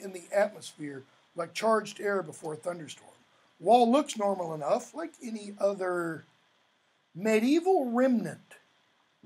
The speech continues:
So, in this world, you have a modern world, medieval world,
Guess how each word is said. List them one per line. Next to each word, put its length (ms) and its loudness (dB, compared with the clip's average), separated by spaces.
So, 600 6
in 400 0
this 340 2
world, 720 4
you 180 -6
have 260 -4
a 340 -2
modern 540 4
world, 460 -8
medieval 560 -4
world, 540 -8